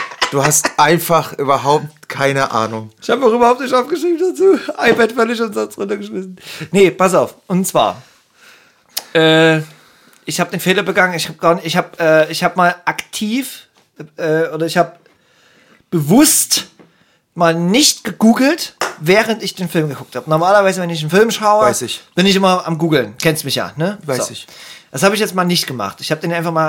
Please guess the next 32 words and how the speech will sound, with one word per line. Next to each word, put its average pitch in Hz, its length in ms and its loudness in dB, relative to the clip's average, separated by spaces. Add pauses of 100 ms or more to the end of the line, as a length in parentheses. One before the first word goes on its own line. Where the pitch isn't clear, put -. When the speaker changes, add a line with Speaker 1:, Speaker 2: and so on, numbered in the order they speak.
Speaker 2:
äh, 147 240 2
jetzt 143 140 -6
geguckt, 185 300 -4
weil 156 120 2
das 156 140 -2
ja 160 100 2
ein 151 140 -4
Film, 165 440 -4
eigentlich 196 480 -2
ein 165 120 -10
Film 170 320 -2
ist, 175 400 -10
der, 165 460 -2 (280)
oder 185 140 -4
ich 196 160 -6
einfach 190 240 -6
nicht 156 340 -8
wusste, 233 320 -4
was 196 160 -2
auf 175 60 -10
mich 165 180 -8
zukommt. 117 560 -12 (420)
Ich - 160 -10
bin 233 120 -2
normalerweise 202 640 0
kein 170 400 -6
Fan 233 640 0
von 185 640 -4
Filmen, 208 680 -2
die 196 560 -4 (260)
unrealistisch 147 760 -2
sind. 98 380 -12